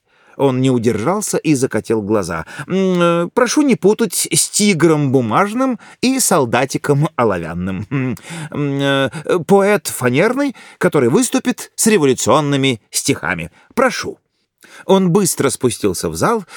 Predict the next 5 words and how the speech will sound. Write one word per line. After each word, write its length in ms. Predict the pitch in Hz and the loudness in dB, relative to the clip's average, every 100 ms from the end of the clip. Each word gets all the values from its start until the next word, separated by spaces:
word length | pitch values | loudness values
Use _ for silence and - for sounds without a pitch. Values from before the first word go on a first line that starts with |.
| - | -6
виновато 580 | 180 180 156 143 127 120 | 2 2 4 2 2 2
улыбнулся 640 | 123 123 87 113 107 - | 2 2 0 -2 -2 -2
мне, 340 | 104 117 202 190 - - | -2 0 -2 -4 -10 -6
развел 460 | - 147 120 123 110 | -2 0 0 0 2
руками, 480 | 135 - 247 240 | 0 0 -2 -2